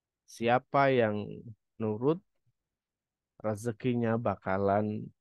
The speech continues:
ngikut. Nah, nurut tentang hal apa? Nurut kepada Allah Subhanahu wa taala. Nurut terkait dengan apa yang Allah perintahkan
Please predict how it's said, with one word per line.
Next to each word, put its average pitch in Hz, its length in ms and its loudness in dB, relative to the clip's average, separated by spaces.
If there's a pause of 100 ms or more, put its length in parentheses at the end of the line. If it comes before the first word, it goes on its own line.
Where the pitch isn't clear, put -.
(120)
ngikut. 113 480 -4 (1800)
Nah, 113 160 0
nurut 175 400 4
tentang 196 400 4
hal 143 160 4
apa? 98 720 0 (880)
Nurut 139 560 10 (480)
kepada 123 560 4
Allah 123 320 2
Subhanahu 110 720 -2
wa 98 80 -2
taala. 95 480 -4 (1200)
Nurut 120 400 4 (1200)
terkait 143 480 4
dengan 135 320 0
apa 151 320 0
yang 135 160 0
Allah 131 240 2
perintahkan 110 960 -2